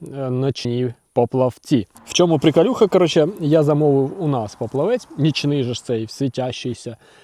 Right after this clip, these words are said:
І ніяка ж тварина не написала, що в ньому нема батареї. А там батарея така спеціальна,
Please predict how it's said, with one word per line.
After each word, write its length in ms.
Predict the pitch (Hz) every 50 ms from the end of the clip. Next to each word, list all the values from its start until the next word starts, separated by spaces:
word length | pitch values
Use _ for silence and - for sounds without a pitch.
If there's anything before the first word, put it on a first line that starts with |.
| _ _ _ - 156
І 500 | 151 160 170 170 170 165 170 165 160 165
ніяка 440 | 160 165 185 190 175 160 - 180 160
ж 260 | - - - - 202 160
тварина 480 | - 151 160 165 175 190 202 185 175 165
не 100 | 156 151
написала, 600 | 147 143 127 147 135 - - 156 160 156 156 135
що 160 | - - 135
в 180 | 147 139 113 120
ньому 300 | 135 160 170 156 127 123
нема 440 | 120 120 123 123 123 131 127 127 117
батареї. 640 | 110 117 113 - 131 123 127 113 98 92 90 117 -
А 60 | - -
там 180 | - 120 113
батарея 340 | 104 110 - 143 147 160 135
така 280 | - 110 - 107 104 98
спеціальна, 760 | - - - - 135 117 - - 135 117 104 98 95 95 101